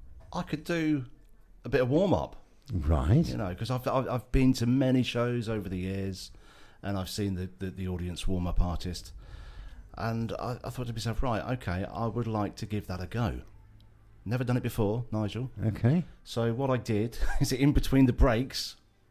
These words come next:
Speaker 1: of Loose Women in my bedroom, I pretended that I was the warm-up artist and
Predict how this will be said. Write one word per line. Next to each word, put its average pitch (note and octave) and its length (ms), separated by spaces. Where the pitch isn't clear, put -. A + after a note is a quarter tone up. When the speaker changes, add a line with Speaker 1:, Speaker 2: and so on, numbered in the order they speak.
Speaker 1:
of A#2+ 420
Loose A#2 320
Women A#2+ 400
in A#2+ 140
my C#3+ 80
bedroom, B2+ 600
I A2+ 320
pretended A#2+ 760
that G#2 120
I G#2 240
was G2 460
the A2 80
warm-up G#2+ 340
artist G#2 480
and G2 500